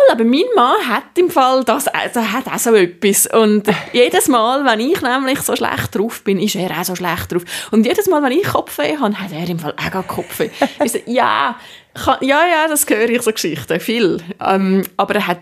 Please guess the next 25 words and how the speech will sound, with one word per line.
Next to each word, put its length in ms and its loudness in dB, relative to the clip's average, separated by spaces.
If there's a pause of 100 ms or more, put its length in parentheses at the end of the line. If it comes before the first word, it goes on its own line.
(120)
trotzdem 540 -2
keinen 300 -4
Menstruationszyklus. 1300 -6
<laughs> 40 4 (1000)
Das 180 -4
funktioniert 560 -4
anders. 320 -4 (280)
Und 300 2 (180)
auf 120 -6
deine 180 0
Frage, 320 0
wie 140 0
involviert 640 -2
das 160 -6
sie 80 -2
sind, 340 -4
also 160 2 (280)
das 200 -10
habe 100 -2
ich 60 0
auch 40 -2
schon 100 -2
mal 100 -2
vorher 260 -2 (100)
erwähnt, 460 -4